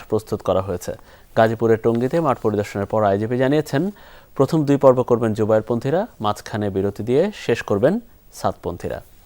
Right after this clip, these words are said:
দুপক্ষের সাথে কথা বলে সার্বিক কার্যক্রম চূড়ান্ত করা হয়েছে বলে জানিয়েছেন পুলিশের আইজিপি। শুক্রবার ফজরের নামাজের পর আমবয়ানের মধ্যে দিয়ে শুরু হতে যাচ্ছে বিশ্ব ইজতেমার আটান্নতম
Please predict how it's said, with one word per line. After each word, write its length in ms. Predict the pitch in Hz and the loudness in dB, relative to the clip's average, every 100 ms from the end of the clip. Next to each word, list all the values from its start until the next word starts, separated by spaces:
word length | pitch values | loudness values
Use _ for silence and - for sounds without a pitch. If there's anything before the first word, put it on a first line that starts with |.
| - - - - | -20 -20 -8 0
দুপক্ষের 380 | 151 175 - 180 | 4 4 2 -2
সাথে 340 | 185 170 175 | 0 0 2
কথা 200 | 160 147 | 2 2
বলে 180 | 143 135 | 2 2
সার্বিক 380 | 131 131 120 147 | 2 2 4 0
কার্যক্রম 480 | 131 117 117 120 110 | 0 0 0 -2 -2
চূড়ান্ত 340 | - 131 123 | 0 0 0
করা 220 | 120 107 104 | 0 0 0
হয়েছে 260 | 104 107 | -2 -4
বলে 180 | 98 95 | -2 -2
জানিয়েছেন 520 | 95 92 95 123 135 147 - - - - - | -4 -4 -4 -2 -2 -4 -14 -20 -20 -6 2
পুলিশের 480 | 151 160 - 110 | 2 2 2 0
আইজিপি। 460 | 98 92 90 92 58 - - - - - - - - - - - - - - | 2 0 -2 -6 -8 -14 -20 -20 -20 -20 -20 -20 -20 -20 -20 -20 -20 -20 -6
শুক্রবার 400 | - 175 190 196 - | 0 4 6 6 8
ফজরের 320 | 151 175 185 | 8 8 4
নামাজের 340 | 170 160 151 | 4 4 4
পর 200 | 135 113 | 6 8
আমবয়ানের 480 | 113 123 127 123 123 | 8 4 4 4 2
মধ্যে 240 | 113 110 | 0 -2
দিয়ে 140 | 107 104 | -2 0
শুরু 200 | - 113 | 0 -2
হতে 200 | 110 104 | -2 0
যাচ্ছে 300 | 98 - 165 | 0 0 -2
বিশ্ব 240 | 143 - 104 | -2 0 -2
ইজতেমার 440 | 95 - 101 98 | -4 -4 -2 0
আটান্নতম 520 | 92 98 143 151 139 | -2 -2 -4 -4 -2